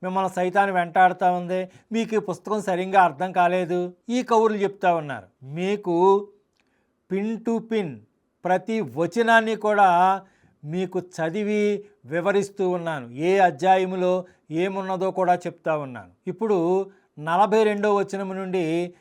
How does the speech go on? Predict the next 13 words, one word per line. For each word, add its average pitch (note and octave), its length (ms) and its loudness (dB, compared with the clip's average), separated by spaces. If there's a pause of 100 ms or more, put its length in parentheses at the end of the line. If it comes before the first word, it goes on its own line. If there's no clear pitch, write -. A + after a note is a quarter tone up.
(160)
యాభై F3 440 2
ఐదో G3 340 2
వచనం F3+ 360 -2
వరకు F3 480 -2 (320)
ఏమని E3+ 280 -4
ఉన్నదంటే, E3+ 680 -4 (300)
సరే, F3 320 -2 (720)
లాబాను, F#3+ 600 4
యాకోబు F3 500 2
ఇద్దరు F3+ 320 -2
కూడా F3+ 220 0
కాంప్రమైజ్ F3 560 -4
అయిపోయారు. F3 580 -2